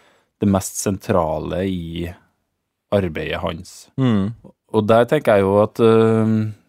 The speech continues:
Speaker 1: det er jo der kanskje det er med, eh, vi, eh, hvilken terapeut går du til? For det finnes jo mange ulike varianter av psykologer i dag. Altså, det finnes, eh, psykologer som er veldig dynamisk orientert, som det da heter, som utøver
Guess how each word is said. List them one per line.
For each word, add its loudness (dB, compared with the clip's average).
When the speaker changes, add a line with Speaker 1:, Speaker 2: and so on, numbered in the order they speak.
Speaker 1:
det 4
er 4
jo -4
der 4
kanskje -2
det 4
er 4
med, 0
eh, -4
vi, -6
eh, -6
hvilken 0
terapeut 0
går 0
du -4
til? 4
For -16
det -6
finnes -6
jo 0
mange 2
ulike -2
varianter 0
av 0
psykologer -2
i 0
dag. 0
Altså, -4
det -4
finnes, -6
eh, -2
psykologer -4
som -4
er -2
veldig -2
dynamisk -2
orientert, -2
som -6
det -2
da 0
heter, -4
som -8
utøver -4